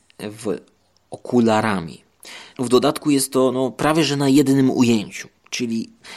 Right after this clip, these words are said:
y, złudzenie realności jest bardzo, bardzo mocne,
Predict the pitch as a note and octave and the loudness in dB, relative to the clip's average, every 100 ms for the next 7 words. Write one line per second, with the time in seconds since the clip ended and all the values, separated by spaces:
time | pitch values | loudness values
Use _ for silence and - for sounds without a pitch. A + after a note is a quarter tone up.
0 | - - - - G2 G2 - A2 A2+ A2 | -18 -18 -18 -8 -6 -6 -8 -4 -2 2
1 | C#3+ C#3+ A#2 A2 A2 A2 A#2 C3+ B2 - | 2 2 0 0 0 0 0 0 -2 -4
2 | - - A2+ B2 B2 A2 G2+ A#2+ B2+ B2 | -6 -8 -4 -2 0 -2 -4 -4 -4 -6
3 | G#2 A2+ G#2 - A2 A#2 A#2 G#2+ A2 G2+ | -6 -6 -6 -6 -6 -6 -6 -6 -2 -2
4 | C#2+ - - - B2 A#2 F#2+ - - F#2 | -4 -10 -20 -10 -6 -4 -4 -8 -8 -10
5 | E2+ F#2 E3+ | -12 -14 -16